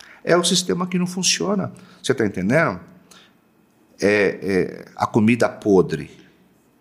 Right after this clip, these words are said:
é permitida? Não é permitida. Então tem que servir comida normal.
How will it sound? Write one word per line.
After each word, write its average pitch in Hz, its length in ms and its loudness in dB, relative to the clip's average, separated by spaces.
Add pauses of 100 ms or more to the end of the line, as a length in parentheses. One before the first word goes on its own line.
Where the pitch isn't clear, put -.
é 104 80 0
permitida? 92 800 0 (260)
Não 208 320 4
é 202 320 0
permitida. 135 720 -6 (140)
Então 123 240 0
tem 117 180 -2
que 107 60 -4
servir 110 240 -6
comida 202 560 2 (580)
normal. 180 840 0